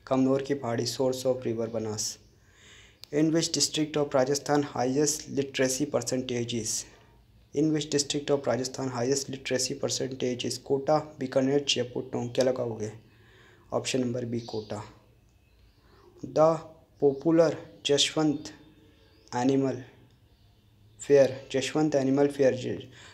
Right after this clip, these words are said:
जानवरों का मेला, is conduct in which district of Rajasthan? कोटा, करौली,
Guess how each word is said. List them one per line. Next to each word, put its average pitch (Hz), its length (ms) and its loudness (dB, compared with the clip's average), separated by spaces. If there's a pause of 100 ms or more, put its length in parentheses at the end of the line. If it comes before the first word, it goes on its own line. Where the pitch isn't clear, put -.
(140)
जानवरों 135 420 4
का 147 140 4
मेला, 123 380 2 (920)
is 147 100 -2
conduct 139 560 0
in 147 100 4
which 143 160 4
district 135 380 -4
of 135 160 0
Rajasthan? 120 500 -2
कोटा, - 840 -2
करौली, 147 540 2